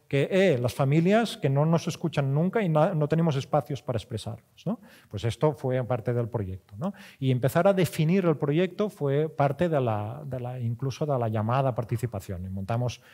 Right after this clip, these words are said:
en ese momento, en plena pandemia, videoconferencias para acabar de afinar qué queríamos investigar y a partir de aquí empezar a, a trabajar con lo que llam-, llamamos personas coinvestigadoras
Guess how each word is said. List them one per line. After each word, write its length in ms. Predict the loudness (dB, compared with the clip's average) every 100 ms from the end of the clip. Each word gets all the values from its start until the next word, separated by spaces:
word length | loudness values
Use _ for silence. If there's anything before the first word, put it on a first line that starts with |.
| -20 _
en 140 | -2 0
ese 120 | 2
momento, 420 | 2 2 2 0
en 80 | -2
plena 260 | -2 -2 -2
pandemia, 500 | 0 0 2 0 0
videoconferencias 1000 | -2 -2 -4 -2 0 0 -2 -6 -8 -8
para 400 | -4 -2 -2 -8
acabar 440 | -8 -2 0 0 0
de 80 | -2
afinar 460 | -2 -2 -4 -6 -12 -10
qué 120 | -4 0
queríamos 460 | 2 2 0 -4
investigar 640 | -4 -4 -4 0 2 0 -6 -20 _ 2
y 100 | 4
a 80 | 6
partir 360 | 4 4 4
de 80 | 4
aquí 580 | 4 2 2 -6 -20 _ _ _ _ _ -2
empezar 560 | 2 2 4 2 2
a, 400 | 2 0 -2 -8 -18 _ -6
a 120 | 0
trabajar 460 | 2 2 2 0
con 240 | 2 0 2
lo 120 | 2
que 100 | 2
llam-, 220 | 0 0
llamamos 420 | 0 2 2 0
personas 480 | 0 -4 -2 -2 -2
coinvestigadoras 1040 | -2 0 2 0 -2 0 2 2 0 -4